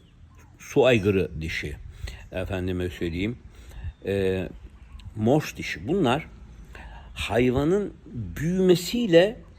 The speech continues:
yani vücudunun büyümesiyle ağız çapındaki, e, efendime söyleyeyim, dişi barındırdığı yerin genişlemesiyle, e, oradan uzantı, e, hem uzuyor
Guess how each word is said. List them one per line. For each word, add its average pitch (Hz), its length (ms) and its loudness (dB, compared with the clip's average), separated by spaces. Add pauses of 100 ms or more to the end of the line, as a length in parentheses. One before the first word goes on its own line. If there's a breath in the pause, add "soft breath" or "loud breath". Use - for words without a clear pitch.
(420)
yani 98 360 0
vücudunun 120 640 4
büyümesiyle 131 760 4 (520 loud breath)
ağız 165 360 6
çapındaki, 143 840 2 (920)
e, 117 80 4
efendime 117 680 4
söyleyeyim, 127 560 -2
dişi 131 380 -2
barındırdığı 143 840 4
yerin 135 440 2
genişlemesiyle, 127 1160 2 (960 loud breath)
e, 123 400 8 (180)
oradan 175 540 4
uzantı, 147 800 2 (180)
e, 139 380 4
hem 165 480 2 (180)
uzuyor 185 540 6